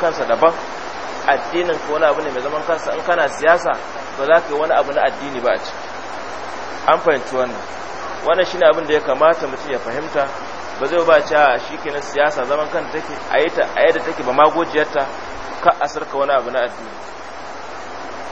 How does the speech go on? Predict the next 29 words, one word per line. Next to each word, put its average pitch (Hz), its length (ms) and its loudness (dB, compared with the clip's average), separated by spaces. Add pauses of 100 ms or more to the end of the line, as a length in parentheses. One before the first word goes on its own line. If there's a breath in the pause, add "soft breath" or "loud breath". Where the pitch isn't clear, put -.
(540)
Eh, 123 100 4
wanda 185 260 6
yake 147 500 -2 (640)
fahimtar 170 440 4
abin 160 300 4
da 147 60 0
yake 156 280 -2
faruwa 131 540 4
a 131 80 2
siyasance 131 880 0 (180)
daga 131 220 2
lokacin 170 680 -2
siyasar 147 540 4 (180)
P 156 100 0
R 160 260 6
P 156 80 -4
ta 151 120 -8
su - 120 -8
Malam 151 300 4
Aminu 139 320 -2
Kano, 143 240 4
Allah 147 260 4
ya 117 60 0
ji 135 80 -2
kansa 147 240 2
da 120 100 2
rahama, 131 320 4 (920)
zuwa 180 340 6
yanzu, 123 400 -4